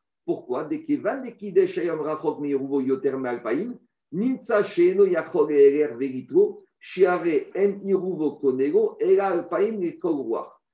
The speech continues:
Dès qu'il va, dès no Eruv, avere shvitato beveto, shiare bitrum beto avant. Donc, les, qu'est-ce qu'il te dit ? Il te dit, à partir du moment à l'entrée de Shabbat,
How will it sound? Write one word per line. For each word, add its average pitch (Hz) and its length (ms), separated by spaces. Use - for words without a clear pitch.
Dès 135 160
qu'il 135 220
va, 214 180
dès 214 380
no 185 280
Eruv, 147 560
avere 180 580
shvitato 160 640
beveto, 139 540
shiare 139 360
bitrum 147 460
beto 123 300
avant. 101 360
Donc, 214 360
les, 175 360
qu'est-ce 214 200
qu'il 220 120
te 202 60
dit ? 175 320
Il 185 100
te 202 80
dit, 233 140
à - 140
partir 285 440
du 254 100
moment 247 300
à 196 60
l'entrée 185 300
de 180 60
Shabbat, 147 420